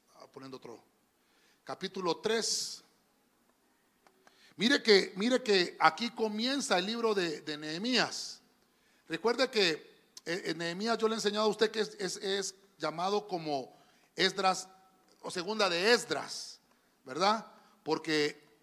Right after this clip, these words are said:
eh, los dos eran los encargados, pero vamos a llamarlo Nehemías. Nehemías es el hombre restaurador, pero se hacen reparaciones. Mire, tal vez usted dijo,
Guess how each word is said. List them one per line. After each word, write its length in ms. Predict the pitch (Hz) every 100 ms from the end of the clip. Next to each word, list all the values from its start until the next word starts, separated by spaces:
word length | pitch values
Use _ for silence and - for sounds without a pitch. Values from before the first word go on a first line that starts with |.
| _ _
eh, 200 | 165 190 165
los 160 | 170
dos 180 | 233 247
eran 180 | 240 233
los 160 | 220
encargados, 800 | 196 - 190 233 269 190 - - - _ _
pero 160 | - 208
vamos 220 | 247 220
a 60 | 190
llamarlo 380 | 185 214 214 190
Nehemías. 800 | 180 208 294 240 139 - - - _ _ _ _ _ _ _ _ _ _ _ _ _ -
Nehemías 880 | 208 214 226 381 392 320 - - - _ _ _ _
es 220 | - 233 262
el 140 | 254
hombre 240 | 269 277
restaurador, 960 | 247 233 - 208 214 214 269 302 - - - _ _ _ _ _ _ _ - -
pero 240 | 233 226
se 140 | - 233
hacen 240 | 233 277
reparaciones. 1120 | 254 - 190 185 185 277 302 311 240 - - - _ - -
Mire, 600 | - 262 185 127 - - - _ _ _ _
tal 200 | - 196
vez 480 | 185 311 330 - - - _ _
usted 280 | 170 - 214
dijo, 500 | 262 202 160 -